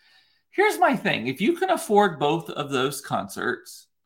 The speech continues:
if you actually have interest in even one, if you have interest in the Madonna concert, it means you're probably of a certain age in the first place. And if you can afford to go, it definitely means that you're of a certain age in the first place, right?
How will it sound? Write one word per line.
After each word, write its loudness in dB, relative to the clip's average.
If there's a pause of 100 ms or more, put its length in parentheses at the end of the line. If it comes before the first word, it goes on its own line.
(260)
if -8
you 2
actually 0
have 0
interest -2
in -2
even -2
one, -2
if -2
you 2
have 0
interest -6
in -2
the -2
Madonna 0
concert, -2
it -2
means -4
you're -4
probably -2
of -4
a -4
certain -8
age -4
in -8
the -10
first -16
place. -6 (520)
And 6
if 4
you -2
can -2
afford 2
to 2
go, 4
it 0
definitely 2
means -4
that -8
you're -2
of -2
a -6
certain -6
age -4
in -4
the -8
first -10
place, -16
right? 0